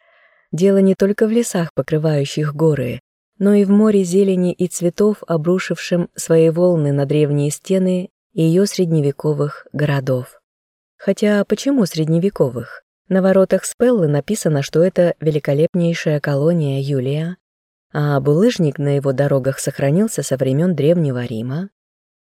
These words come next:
Римский хистпелиум до сих пор жив,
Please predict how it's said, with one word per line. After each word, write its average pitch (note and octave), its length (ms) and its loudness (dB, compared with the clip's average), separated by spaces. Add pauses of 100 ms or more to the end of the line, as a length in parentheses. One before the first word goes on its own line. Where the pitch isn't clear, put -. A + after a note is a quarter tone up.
(120)
Римский D3 680 -2
хистпелиум D#3 880 0 (160)
до D3 140 -4
сих - 220 -4
пор G3+ 200 0
жив, C#3+ 440 -2